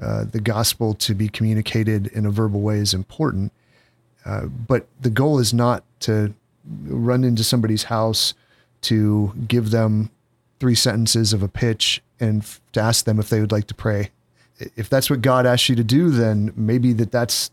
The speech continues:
the right approach for you in that moment. But generally speaking, uh, it's gonna be that long-term, build a relationship, pray for things, and not a relationship that necessarily has this,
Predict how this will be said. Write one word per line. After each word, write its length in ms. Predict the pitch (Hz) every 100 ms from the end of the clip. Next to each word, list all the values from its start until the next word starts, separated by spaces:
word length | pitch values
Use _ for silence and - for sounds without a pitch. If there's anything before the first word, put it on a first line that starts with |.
| -
the 80 | 123
right 100 | 117
approach 360 | 113 127 123
for 100 | -
you 160 | 120 127
in 80 | 113
that 180 | 117 104
moment. 440 | 135 120 104 - _ _ - _ -
But 120 | 107
generally 460 | 107 190 185 113 107
speaking, 540 | - 107 101 101 104 _ _ _ _ _ _ _ - -
uh, 140 | 107
it's 160 | 113 -
gonna 160 | 131 110
be 120 | 117
that 200 | 104 87
long-term, 680 | 110 123 123 104 104 101 - _ _ _ -
build 200 | 110 127
a 20 |
relationship, 800 | 131 113 101 101 101 98 - 98 - _ _ _ _ _
pray 220 | 117 123
for 220 | 127 123 110
things, 440 | 107 104 104 98 _ - - _ 131
and 100 | 123
not 160 | 151
a 60 | 190
relationship 760 | 147 127 127 120 117 123 110
that 100 | 98
necessarily 640 | 110 113 117 - 113 110 107
has 340 | 117 110 98
this, 320 | 104 101 -